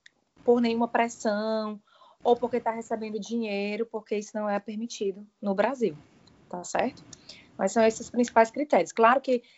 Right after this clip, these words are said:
além de ser aparentado até quarto grau ou de ter autorização judicial, no caso de um doador não aparentado, existem os critérios que são específicos de cada serviço. Por exemplo, alguns serviços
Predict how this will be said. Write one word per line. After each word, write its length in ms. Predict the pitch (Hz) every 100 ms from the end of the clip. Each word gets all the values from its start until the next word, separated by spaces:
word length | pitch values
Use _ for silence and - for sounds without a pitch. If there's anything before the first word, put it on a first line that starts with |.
| _ -
além 540 | 214 220 240 311 339
de 420 | 226 220 226 220
ser 240 | 208 - 233
aparentado 640 | 247 240 233 233 226 220
até 200 | 220 220
quarto 240 | 214 214 226
grau 320 | 214 196 -
ou 320 | - 269 254
de 140 | 208 214
ter 100 | 220
autorização 560 | 220 214 208 196 208
judicial, 460 | 202 208 196 226 196
no 80 | 196
caso 280 | 208 202
de 60 | 208
um 40 |
doador 280 | 202 185 185
não 120 | 202
aparentado, 580 | 226 226 190 180 220 233 - - - - _ -
existem 720 | 226 233 202 240 294 - 269
os 120 | 233
critérios 540 | - 240 - 240 254 -
que 120 | 247
são 160 | 233 247
específicos 640 | 247 254 254 262 - 254
de 80 | 254
cada 340 | - 254 302
serviço. 720 | 359 427 415 349 190 - 165 - _ _ _ _ - - -
Por 120 | 233
exemplo, 340 | 247 240 196 196
alguns 320 | 202 254 359
serviços 800 | 349 302 247 311 311 - 208